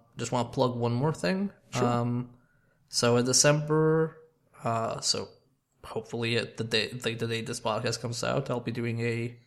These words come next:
Speaker 1: fighting game month on stream where I'll be playing through a bunch of, uh, bunch of fighting games,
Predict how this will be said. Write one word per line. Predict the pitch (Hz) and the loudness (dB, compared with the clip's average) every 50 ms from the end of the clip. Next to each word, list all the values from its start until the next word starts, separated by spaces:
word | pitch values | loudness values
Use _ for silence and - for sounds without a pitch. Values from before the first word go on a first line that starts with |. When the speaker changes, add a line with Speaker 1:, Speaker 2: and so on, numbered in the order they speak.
| _ _ _ _ _ | _ _ _ _ _
Speaker 1:
fighting | _ - - - 113 120 127 135 139 | _ -6 0 2 2 4 4 4 2
game | 139 143 143 | 4 4 4
month | 139 143 143 143 143 139 - | 4 4 4 4 2 2 0
on | 120 120 | 0 0
stream | 117 - - 120 123 143 165 190 202 175 - _ _ _ | -2 -2 -2 0 0 0 0 -2 -4 -6 -8 _ _ _
where | - 127 117 | -6 -4 -4
I'll | 117 | -4
be | - 117 | -4 -6
playing | 120 - - 120 113 113 117 113 | -8 -6 -4 -2 -2 -2 -2 -4
through | - 117 113 113 | -4 -4 -4 -4
a | 117 | -4
bunch | 113 113 113 113 117 - | -4 -4 -4 -4 -4 -4
of, | 113 117 117 123 - | -4 -4 -4 -4 -6
uh, | 120 113 110 117 - - - - _ _ _ _ _ _ _ - - - _ _ - | -4 -4 -2 -4 -6 -8 -12 -20 _ _ _ _ _ _ _ -20 -20 -20 _ _ 4
bunch | - 147 139 | 4 6 6
of | 151 143 | 8 8
fighting | 151 139 131 131 135 131 | 8 8 8 8 6 6
games, | 127 131 127 127 131 - - - | 4 4 2 2 0 -2 -4 -6